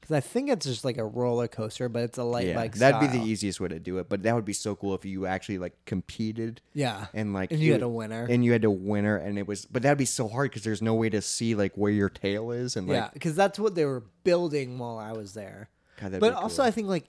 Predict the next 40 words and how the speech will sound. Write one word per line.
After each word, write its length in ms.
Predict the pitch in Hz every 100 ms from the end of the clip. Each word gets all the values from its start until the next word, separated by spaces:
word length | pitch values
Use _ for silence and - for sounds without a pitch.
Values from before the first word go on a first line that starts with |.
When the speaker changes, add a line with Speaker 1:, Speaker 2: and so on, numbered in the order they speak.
| -
Speaker 1:
in 80 | 151
a 80 | 127
week, 420 | 127 170 - 139
they 140 | 143
come 220 | - 143
out 120 | 139 127
with 100 | 120
a 40 |
new 200 | 123 120
ride. 380 | 117 123 117 117
It's 180 | 110 131
a 60 |
Guardians 440 | 120 120 123 113 107
of 60 |
the 60 | 113
Galaxy 520 | 110 104 117 - -
ride. 440 | - 50 - - - _ _ _ - _
Speaker 2:
Oh, 60 | 127
that 80 | 127
makes 180 | 104 -
sense 180 | 98
'cause 180 | - 104
they're, 300 | 101 90 101 104
they're, 240 | 98 90
they're 160 | 92 98
working 280 | 98 92
on 120 | 87 87
the 760 | 85 85 85 85 85 85 82 92
newish 840 | 92 98 101 104 104 101 - -
movie, 440 | 98 101 107 104 104
I 60 |
think. 220 | 101 104 107
I 60 | -
Speaker 1:
Third 60 |
Speaker 2:
don't, 60 | 131
Speaker 1:
one, 160 | 110 117
Speaker 2:
I 40 |
Speaker 1:
yeah. 100 | 120
Speaker 2:
don't 140 | 95 92
know. 200 | 92